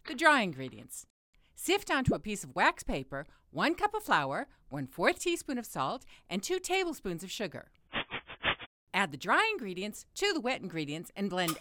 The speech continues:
everything together really well. The batter should be very smooth. Pour the batter back into your two cup measuring cup. Cover it with some plastic wrap and refrigerate the batter for at least two hours or up to two days.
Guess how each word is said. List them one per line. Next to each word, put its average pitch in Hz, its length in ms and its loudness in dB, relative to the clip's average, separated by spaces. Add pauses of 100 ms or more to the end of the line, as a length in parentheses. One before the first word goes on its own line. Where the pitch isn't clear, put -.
(100)
everything 302 440 0
together 180 360 2
really 226 440 -2
well. 151 300 -4 (300)
The 185 60 -10
batter 233 300 6
should 202 200 -4
be 175 100 -2
very 185 440 2
smooth. 127 480 -6 (460)
Pour 302 180 10
the 427 100 0
batter 208 300 0
back 254 400 4
into 359 220 -2
your 165 80 -2
two 311 200 -4
cup 320 220 -4
measuring 151 360 -6
cup. 123 180 -10 (480)
Cover 196 240 2
it 339 100 0
with 349 100 -2
some 403 140 -4
plastic 214 460 0
wrap 170 280 -2
and 156 140 -8
refrigerate 302 540 0
the - 80 -8
batter 151 340 -4
for 339 160 -4
at 294 260 -6
least 359 340 -2
two 254 200 -2
hours 147 400 -2 (240)
or 370 340 4
up 214 140 0
to 196 100 -8
two 190 220 -4
days. 135 460 -6